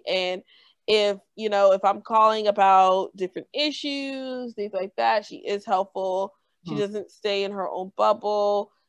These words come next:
Speaker 1: Very hel-, like, like, it's, it's opposite than what I grew up on, on Rugrats. Rugrats made it seem like they're just a meanie twenty-four seven. That's just how they are. We're not gonna share. You're on our time.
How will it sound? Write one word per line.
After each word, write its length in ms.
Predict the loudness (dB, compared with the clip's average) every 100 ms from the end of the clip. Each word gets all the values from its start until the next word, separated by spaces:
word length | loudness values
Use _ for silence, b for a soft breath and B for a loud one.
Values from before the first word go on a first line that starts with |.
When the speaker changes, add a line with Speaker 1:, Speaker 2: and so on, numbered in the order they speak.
| _ -2
Speaker 1:
Very 240 | 0 0
hel-, 140 | -2 0
like, 240 | 2 2 2 2
like, 200 | 0 4
it's, 220 | 4 4 4
it's 140 | 2 4
opposite 500 | 4 4 0 -8 -4
than 100 | 0
what 120 | 2
I 100 | 2
grew 160 | 0 -4
up 140 | -2
on, 180 | -4 -4
on 100 | -6
Rugrats. 600 | -6 -6 -10 -16 _ -2
Rugrats 420 | 0 2 -2 -6
made 180 | -6 -6
it 60 | -6
seem 140 | -8
like 200 | -8 -10 _
they're 180 | -8 -6
just 180 | -8 -10
a 40 |
meanie 500 | -10 -10 -10 -10 -12
twenty-four 360 | -10 -10 -8 -10
seven. 260 | -10 -14 -14
That's 140 | -16
just 180 | -16 -10
how 140 | -8
they 140 | -4 -2
are. 400 | 0 0 -2 -6 _ _
We're 120 | -6 -2
not 280 | -2 -2
gonna 180 | -4 -8
share. 720 | -8 -6 -4 -2 -2 -4 -6 _ _ _ _ _ _
You're 180 | 0 2
on 180 | 2 0
our 140 | -2
time. 460 | -4 -8 -10 -12 -18